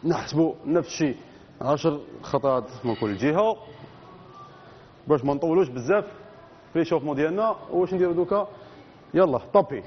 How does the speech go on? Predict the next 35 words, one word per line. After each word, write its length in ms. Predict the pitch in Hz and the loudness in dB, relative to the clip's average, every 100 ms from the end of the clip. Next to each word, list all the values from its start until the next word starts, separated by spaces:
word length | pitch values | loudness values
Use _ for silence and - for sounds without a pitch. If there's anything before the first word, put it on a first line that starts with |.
| - | -4
جيبوا 220 | 127 175 190 | 0 2 2
لنا 100 | 185 | 2
الطابي 240 | 156 165 | 0 -2
اللي 100 | 156 | 2
راه 100 | 156 | 2
عندكم 240 | 147 147 180 | 0 0 0
اللي 240 | 170 147 | 2 0
راكم 180 | 143 147 | 0 0
موجدينه. 540 | 135 117 110 120 165 160 - - - | 0 2 2 2 0 -2 -14 -12 -4
الا 80 | 127 | -2
ما 120 | 123 | 0
كانش 180 | 131 - | -2 0
طابي 280 | 113 - 98 | 0 0 -2
ماشي 340 | 156 196 196 | 2 2 2
لازم 220 | 185 170 | 0 0
طابي، 320 | 165 165 170 | 0 0 0
تقدروا 400 | 160 160 156 156 | -2 -2 0 0
في 100 | 147 | 0
الله 180 | 185 165 | 0 0
تخدموا، 440 | 151 - 139 143 143 | -2 -4 -2 -2 -4
تقدروا، 380 | 139 135 143 139 - - - - - - | -2 0 0 -2 -10 -20 -20 -20 -8 2
آه، 140 | 151 | 2
بزربيه 500 | 147 185 226 233 226 | 4 2 2 4 4
سربيه 360 | 226 233 214 226 | 4 2 2 2
اي 200 | 220 214 | 4 2
حاجه، 260 | 190 190 190 | 2 2 2
ليسونسيال 500 | 196 202 190 208 202 | 2 2 0 2 2
ما 60 | 185 | 2
تجيبولناش 460 | 165 165 196 175 | 2 2 2 2
لي 60 | 180 | 2
زيكسكوز، 420 | 165 - 202 180 | 2 2 0 2
الاعذار 500 | 175 165 160 156 190 - - - - | 0 2 2 2 0 -2 -16 -18 2
ماشي 280 | 196 208 196 | 6 6 6
ملاح. 280 | 160 104 - - - - | 0 0 -4 -14 -18 -6
الور 340 | - 156 143 | 2 4 4